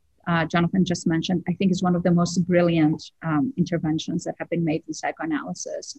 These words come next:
Um, so I was very lucky to study with him. And then, uh, in a, in a very casual conversation he and I were having at a dinner party, I was talking to him about Marie Cardinal, and he said to me,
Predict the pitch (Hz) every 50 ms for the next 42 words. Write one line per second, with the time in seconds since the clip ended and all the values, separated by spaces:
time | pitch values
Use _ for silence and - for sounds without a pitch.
0 | _ - 196 185 180 180 180 185 185 _ _ _ _ _ _ _ _ - - _
1 | _ - 254 - 214 214 214 202 226 247 277 277 262 240 - 269 254 - 233 220
2 | - - 220 208 214 214 202 202 202 - - 226 214 208 202 202 226 208 196 208
3 | 240 277 269 233 208 196 196 202 196 - _ _ _ _ _ _ _ _ _ _
4 | - - - - _ _ - _ _ _ _ _ _ _ _ _ _ _ _ 254
5 | 240 247 247 233 247 247 220 208 214 277 320 294 - - 262 269 262 269 269 254
6 | - 240 214 214 202 - 214 208 214 - 220 202 - - 220 214 202 202 202 196
7 | 185 185 - - 202 202 196 196 185 185 170 190 240 254 254 240 247 - - 151
8 | - - - 110 131 - _ _ _ _ _ _ _ _ _ _ _ 214 202 196
9 | 202 202 - 247 233 226 - 247 233 233 220 - 226 220 208 202 185 185 180 185
10 | 180 - 196 185 185 196 196 208 190 175 202 196 190 214 226 220 90 82 - -
11 | - - _ _ 226 208 - - 254 254 - - 226 226 233 - - 262 226 220
12 | 202 170 165 165 175 175